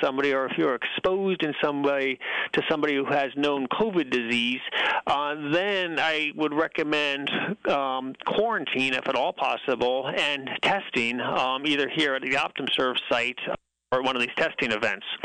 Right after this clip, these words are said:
Uh, if you are symptomatic in any way, then testing is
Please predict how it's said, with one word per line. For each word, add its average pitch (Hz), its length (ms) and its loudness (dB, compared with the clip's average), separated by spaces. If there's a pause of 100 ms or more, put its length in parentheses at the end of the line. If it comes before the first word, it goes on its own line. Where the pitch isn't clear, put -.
(800)
Uh, 135 420 0 (220)
if 170 200 0 (520)
you 175 300 4
are 143 360 0 (160)
symptomatic 185 680 0
in 147 100 0
any 139 200 2
way, 135 320 2
then 135 460 0
testing 165 340 0
is 127 100 2